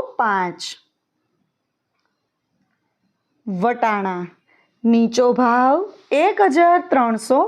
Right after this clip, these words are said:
પચાસ. ઊંચો ભાવ બે હજાર. મિત્રો, જો તમને અમારો આ વીડિયો ગમે તો વીડિયોને લાઈક અને ચેનલને સબસ્ક્રાઇબ કરવાનું ભૂલતા નહીં. વાલ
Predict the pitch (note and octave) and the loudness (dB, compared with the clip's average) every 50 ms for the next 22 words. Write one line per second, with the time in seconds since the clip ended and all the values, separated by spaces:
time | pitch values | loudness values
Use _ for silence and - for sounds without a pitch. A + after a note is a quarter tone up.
0 | - - - A#3 A3+ A#3 - A#3+ G#3+ F#3+ F#3 F#3 F3+ F3+ - - - _ _ _ | -2 -2 -2 -2 -2 0 0 0 0 0 0 -4 -6 -8 -12 -18 -20 _ _ _
1 | _ _ _ _ _ _ _ _ _ _ _ - D#4+ G#4 C5 C5 - - A4 D#4+ | _ _ _ _ _ _ _ _ _ _ _ -2 0 0 0 0 0 0 2 2
2 | B3 A3 F3+ A3 G#3 G3 G3 G3+ A#3+ F4 C5 B4+ - - B3 A#3 B3 C4+ C4+ B3+ | 2 0 0 0 0 0 2 2 2 0 0 -4 -4 -4 -2 0 2 4 4 2
3 | B3 A3 A3+ A3 F3 G3 G3+ F#3+ F#3 F3+ F3 F3 F#3+ - _ _ _ _ _ _ | 2 2 0 0 0 0 -2 0 -2 -2 -4 -6 -10 -16 _ _ _ _ _ _
4 | _ _ _ _ _ _ _ _ _ _ _ _ _ _ _ _ _ A3 C4+ G4+ | _ _ _ _ _ _ _ _ _ _ _ _ _ _ _ _ _ -2 -2 -2
5 | A#3+ - - - B3 B3 B3+ C#4+ G#4+ C5+ - - - - - - _ _ _ A3+ | -2 -4 -4 0 2 2 4 2 2 0 -4 -10 -20 -20 -20 -20 _ _ _ -2
6 | G#3 C#4+ F4+ G#4+ A#4 B4 A#4+ A4+ A4+ A4+ A#4+ B4+ - - - C#4 C#4+ D4 F4 F#4+ | 0 2 2 2 2 0 -2 -2 -2 -4 -4 -4 -6 -2 0 0 0 2 2 2
7 | G#4 A4 A4 A4 A4 A#4 A4 D#4 A3 A#3 A3+ A3 A3+ B3+ C4+ C#4+ A#3 A3+ C4+ D4+ | 2 2 2 0 0 0 0 -2 -4 -4 -2 -2 -2 0 0 0 0 2 2 2
8 | D4+ C#4 B3 G3 F3 - - _ - - - _ _ _ - G#3 G3 F3+ G3 G#3 | 2 2 0 -2 -6 -10 -16 _ -20 -20 -20 _ _ _ -4 -4 -2 0 -2 -2
9 | F#3+ G3+ G3+ G3+ G3+ G#3 G#3 G#3+ A#3+ C#4 E4+ G#4 A#4 C#4 C#4 D#4 G4+ G4 - - | -2 -2 -4 -4 -4 -4 -4 -2 0 0 2 2 2 2 0 0 -2 -4 -8 -14
10 | - _ - A3+ A3 A3+ A3 A3+ - C#4 D#4 E4 G4+ A#4 B4 A#4+ B4 B4+ C5 B4+ | -10 _ -6 -4 -4 -4 -4 0 2 2 2 2 2 0 -2 -2 -2 -4 -4 -4
11 | - G4+ C4 A3+ - - - C4 B3+ B3 A#3+ A#3+ - A3+ A3 G#3 G#3 G#3 G#3 G#3+ | -4 -4 -4 -4 -8 -4 -2 0 0 0 -2 -2 -2 0 0 0 2 0 0 2
12 | A3 D4+ C5 - - - C4+ A3 A3 B3 A#3+ A#3 A#3 A#3 A#3 A3 G#3 G3 G3 G3+ | 0 2 0 0 0 -2 -4 0 0 2 2 0 0 0 0 0 0 -2 -4 -4
13 | A3 G3+ F#3+ F3 E3+ F#3+ - _ _ _ _ _ _ _ _ _ _ _ _ _ | -6 -6 -6 -8 -12 -16 -20 _ _ _ _ _ _ _ _ _ _ _ _ _
14 | _ _ _ _ _ _ _ _ _ _ _ _ _ _ _ _ _ _ _ _ | _ _ _ _ _ _ _ _ _ _ _ _ _ _ _ _ _ _ _ _
15 | _ _ _ _ - G#3 G3+ A3+ A#3 B3 C4 C#4 F4 | _ _ _ _ -6 -2 -2 0 2 2 2 2 2